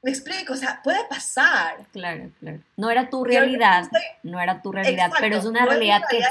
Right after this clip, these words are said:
Speaker 1: en ese
Speaker 2: existe.
Speaker 1: momento, y aparte era una niña de colegio, tenía quince, catorce
Speaker 2: No,
Speaker 1: años,
Speaker 2: y
Speaker 1: imagínate.
Speaker 2: cuando, cuando dices como, "Seamos realistas", o sea, hay realidades... que, o sea, ¿qué
Speaker 1: Y
Speaker 2: es la realidad,
Speaker 1: realidades.
Speaker 2: no? ¿Qué es la realidad?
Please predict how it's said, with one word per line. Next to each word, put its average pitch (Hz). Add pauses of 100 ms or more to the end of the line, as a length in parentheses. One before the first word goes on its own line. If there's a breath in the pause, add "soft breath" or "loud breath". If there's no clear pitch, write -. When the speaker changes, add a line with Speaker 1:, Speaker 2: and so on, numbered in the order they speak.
Speaker 1:
en 269
ese -
Speaker 2:
existe. 277
Speaker 1:
momento, 254
y 277
aparte 269
era 349
una 302
niña 254
de 302
colegio, 226
tenía 196
quince, 247
catorce 196
Speaker 2:
No, 220
Speaker 1:
años, -
Speaker 2:
y 247
Speaker 1:
imagínate. -
Speaker 2:
cuando, 226 (120)
cuando 226
dices 240
como, 240
"Seamos 220
realistas", 226 (800)
o 208
sea, 214
hay 214
realidades... 233 (680)
que, -
o 214
sea, 214
¿qué 233
Speaker 1:
Y -
Speaker 2:
es 262
la 240
realidad, 208
Speaker 1:
realidades. -
Speaker 2:
no? -
¿Qué 226
es 233
la 247
realidad? 202